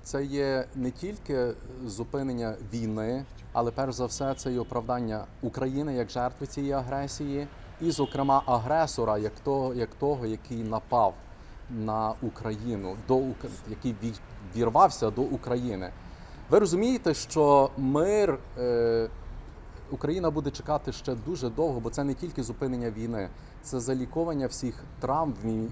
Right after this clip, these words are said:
війни. Е, це справді дуже багато жертв. Е, і саме тому навіть наша Українська греко-католицька церква, зокрема останнього синоду, який відбувся минулого року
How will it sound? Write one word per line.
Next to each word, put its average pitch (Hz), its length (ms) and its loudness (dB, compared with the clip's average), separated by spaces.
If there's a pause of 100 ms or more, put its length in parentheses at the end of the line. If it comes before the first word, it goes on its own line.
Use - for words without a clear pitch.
(160)
війни. 107 400 -2 (580)
Е, 113 120 0
це 120 140 -4
справді 151 400 0
дуже 143 260 -2
багато 131 440 0
жертв. 156 480 -2 (560)
Е, 110 720 0 (600)
і 131 480 2
саме 151 360 4
тому 156 560 2
навіть 139 340 2
наша 139 500 2
Українська 127 480 -2
греко-католицька 127 840 -2
церква, 143 500 -2
зокрема 123 500 0
останнього 127 560 -2
синоду, 139 420 0
який 117 220 -4
відбувся 117 640 -2 (220)
минулого 135 540 4
року 147 460 4